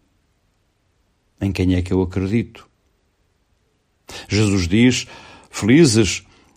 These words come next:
os que têm ânsia de cumprir a vontade de Deus." O mundo diz: "Felizes vós, os que não dependeis de preconceitos ultrapassados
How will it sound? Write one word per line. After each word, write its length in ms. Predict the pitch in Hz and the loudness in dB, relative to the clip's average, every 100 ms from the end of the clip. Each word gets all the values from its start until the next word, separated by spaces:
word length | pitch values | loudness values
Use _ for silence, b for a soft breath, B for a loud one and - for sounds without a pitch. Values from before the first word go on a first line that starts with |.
| _ | _
os 160 | 101 - | -4 -4
que 100 | 87 | -2
têm 380 | 107 110 110 113 | 0 2 2 4
ânsia 400 | 143 143 - 107 | 4 4 2 0
de 100 | 95 | 2
cumprir 460 | 104 101 92 104 | 0 0 2 2
a 60 | 101 | 2
vontade 440 | 92 95 95 92 | 2 0 0 0
de 80 | 87 | -2
Deus." 540 | 82 92 104 95 - _ _ _ _ - B | -2 0 0 -4 -12 _ _ _ _ -20 B
O 100 | - | -2
mundo 340 | 104 98 98 90 | 0 2 0 -2
diz: 400 | 90 113 120 - b b b b | 0 -2 -4 -8 b b b b
"Felizes 440 | - 117 151 143 | 0 2 2 2
vós, 500 | 95 98 117 135 - b b | 2 2 2 0 -8 b b
os 140 | 101 | -8
que 100 | - | -2
não 180 | 113 117 | 2 2
dependeis 720 | 95 82 104 95 104 127 104 | 2 0 0 2 4 2 2
de 120 | 90 | -4
preconceitos 920 | 95 - - 98 104 - 110 117 104 92 | -4 0 0 0 -2 0 0 0 0 0
ultrapassados 1040 | 110 92 92 95 90 98 104 120 101 - | 0 0 -2 -2 -2 0 2 2 -2 -6